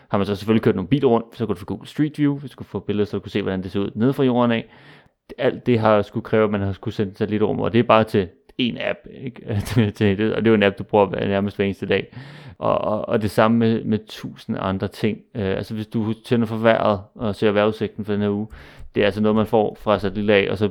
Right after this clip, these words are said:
prøver du at, at gætte dig frem de næste par dage, hvordan det her kommer til at være. Øhm, s-, så d-, der er s-, så mange ting, du nok ikke lige lægger mærke til, men som faktisk kommer op fra rummet af.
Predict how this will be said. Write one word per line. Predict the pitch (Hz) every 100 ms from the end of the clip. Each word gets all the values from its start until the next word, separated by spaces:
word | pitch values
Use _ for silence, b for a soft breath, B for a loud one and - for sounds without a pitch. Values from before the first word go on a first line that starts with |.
| -
prøver | - 110 110
du | 107
at, | - 98 -
at | 107
gætte | 110 -
dig | 110
frem | 107 101
de | 101
næste | 101 -
par | 104
dage, | 98 98
hvordan | 98 101 107
det | 107
her | 98
kommer | 98 98 95
til | 107
at | 95
være. | 92 95 - B B B -
Øhm, | 104 95 92 92 95 98
s-, | - - - 127
så | - 113 104 - b b b b b _ -
d-, | - -
der | 117
er | 117
s-, | 113 - - -
så | 127
mange | 117 120
ting, | 120 117 82
du | 113 104 98
nok | 104 127
ikke | 156 151
lige | 170
lægger | 147 123
mærke | 120 127 123
til, | 127
men | 110
som | 139
faktisk | 135 120 123 -
kommer | 117 95
op | 92 -
fra |
rummet | 92 - 90
af. | -